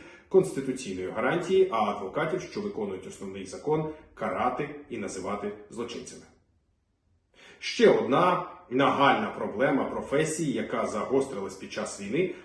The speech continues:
ототожнення адвокатів з клієнтами.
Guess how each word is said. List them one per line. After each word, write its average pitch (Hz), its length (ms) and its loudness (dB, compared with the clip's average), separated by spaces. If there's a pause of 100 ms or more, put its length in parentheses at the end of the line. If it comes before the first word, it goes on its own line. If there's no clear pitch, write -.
ототожнення 139 840 0
адвокатів 113 540 -4 (340)
з - 120 -14
клієнтами. 104 560 -2